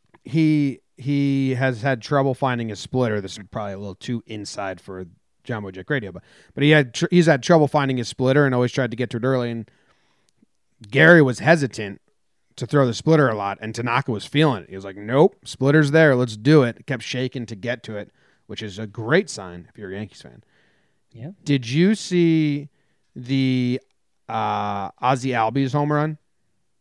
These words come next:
Speaker 2: I did not.
Speaker 1: Dude, he hit a bomb. The Braves are so fun right now.
Speaker 2: Yeah.
Speaker 1: They're, like,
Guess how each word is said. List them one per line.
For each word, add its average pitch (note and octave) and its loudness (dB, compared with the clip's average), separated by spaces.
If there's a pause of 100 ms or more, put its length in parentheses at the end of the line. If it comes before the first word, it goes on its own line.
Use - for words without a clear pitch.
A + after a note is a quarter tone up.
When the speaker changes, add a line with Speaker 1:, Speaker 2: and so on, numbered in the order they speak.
(640)
Speaker 2:
I B2 -8
did B2+ -8
not. C3 -4 (560)
Speaker 1:
Dude, G#2+ -2 (800)
he F3+ 4
hit D3+ 4
a G#2 -4
bomb. A2+ 0
The C3 -2
Braves F3+ 0 (100)
are A#2+ 0
so D3 4
fun A#2 0
right F#2 -8
now. D#2+ -20 (760)
Speaker 2:
Yeah. A#2+ -6 (340)
Speaker 1:
They're, C3+ 2
like, G#2+ -4